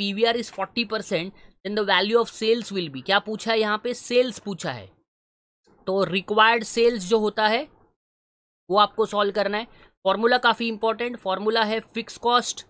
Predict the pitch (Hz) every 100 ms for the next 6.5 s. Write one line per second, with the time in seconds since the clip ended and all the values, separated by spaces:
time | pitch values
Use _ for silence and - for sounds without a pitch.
0 | _ _ _ _ _ 208 233 247 - 208
1 | 202 185 - 233 254 - _ _ _ _
2 | _ _ _ 190 190 214 214 214 214 214
3 | 220 220 196 175 151 123 - - 185 294
4 | - _ _ _ _ _ _ - 214 -
5 | 214 208 - 220 202 - 202 190 226 180
6 | 190 190 196 196 208